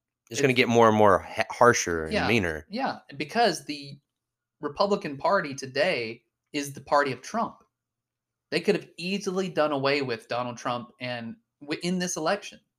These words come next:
Speaker 2: because when it c-, became clear that Joe Biden won,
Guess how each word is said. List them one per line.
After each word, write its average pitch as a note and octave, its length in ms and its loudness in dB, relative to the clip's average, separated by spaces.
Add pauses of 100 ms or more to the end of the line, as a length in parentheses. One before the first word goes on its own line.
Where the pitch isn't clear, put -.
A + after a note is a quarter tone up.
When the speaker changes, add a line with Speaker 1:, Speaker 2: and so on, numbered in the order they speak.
(600)
Speaker 2:
because D3 460 0
when C#3 180 -2
it E3 160 -2
c-, - 160 -20
became G3+ 300 -4
clear G#3+ 240 0
that C3 140 -2
Joe D3 180 0
Biden C#3+ 380 4
won, A#2+ 420 -4